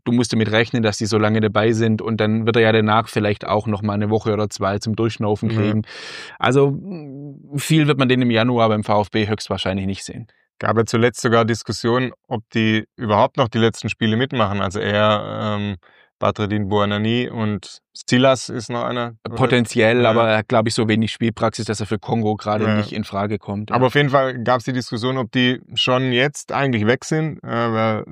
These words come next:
Speaker 2: es da vielleicht eine frühere, frühere Abstellungswünsche, äh, gibt. Aber so die letzten Signale waren, dass sie doch noch diese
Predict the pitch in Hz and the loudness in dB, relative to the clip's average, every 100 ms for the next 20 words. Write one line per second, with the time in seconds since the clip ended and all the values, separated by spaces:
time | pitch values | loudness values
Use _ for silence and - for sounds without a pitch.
0 | 104 110 - 113 113 110 107 - 107 104 | -10 -10 -6 -4 0 2 0 -4 -6 -2
1 | 120 117 117 113 98 - - - 117 110 | 0 0 2 2 0 -8 -18 -2 0 2
2 | - 110 - 123 113 107 110 135 - 131 | 0 -2 0 0 0 0 0 0 0 -2
3 | 123 - 120 113 123 127 _ - 110 107 | -4 -6 -4 -4 -2 -4 _ -6 -2 2
4 | 107 98 - - - _ _ _ - - | 2 0 -12 -20 -20 _ _ _ -20 -6
5 | 110 101 107 110 - 107 104 107 110 101 | -2 2 2 2 2 0 2 2 4 4
6 | 104 107 95 107 104 98 101 - 98 98 | 4 2 -2 -2 -2 -4 -6 -4 -4 -2
7 | 98 85 | -2 -4